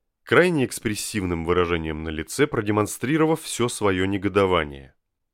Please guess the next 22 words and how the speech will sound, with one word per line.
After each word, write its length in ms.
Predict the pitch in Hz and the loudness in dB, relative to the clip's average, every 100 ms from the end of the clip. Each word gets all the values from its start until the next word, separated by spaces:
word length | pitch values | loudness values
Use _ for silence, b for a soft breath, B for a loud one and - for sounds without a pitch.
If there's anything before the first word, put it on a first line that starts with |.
| _ | _
Торн 280 | 139 175 139 | 2 4 6
в 60 | |
ответ 360 | 101 95 101 - | 4 4 2 2
на 80 | 98 | 2
это 260 | 127 151 | 4 2
лишь 200 | 123 160 | 0 0
довольно 420 | 131 113 107 123 127 | 6 6 6 2 0
хмыкнул, 580 | - 104 - 82 76 _ _ _ | 0 -2 -2 -4 -6 _ _ _
пожал 320 | 95 85 80 | -2 0 -2
плечами, 600 | - 82 - 123 151 151 - _ _ _ | -4 -10 -4 0 0 0 -4 _ _ _
перехватил 520 | 113 131 165 165 180 | -4 0 0 0 -2
телескопичку 680 | - 101 90 98 87 90 - | -2 -4 0 0 0 -6 -12
поудобнее 760 | - 82 80 85 135 151 160 147 | -12 -10 -6 0 2 2 0 0
и 120 | 123 | -2
продолжил 600 | 104 95 90 104 101 107 | 2 2 2 0 0 -2
движение. 640 | 101 104 101 82 73 67 _ _ _ _ | 0 0 0 -2 -6 -12 _ _ _ _
Оставался, 640 | 90 90 - 104 165 175 147 | -2 -2 2 4 4 2 0
по 180 | - 117 | 2 0
сути 300 | - 160 143 | 0 -6 -6
своей, 380 | - 143 143 | 0 2 2
последний 600 | 143 117 - 120 120 127 | 2 0 0 -4 -2 0
рывок, 500 | 123 135 127 87 - | 2 2 2 0 -2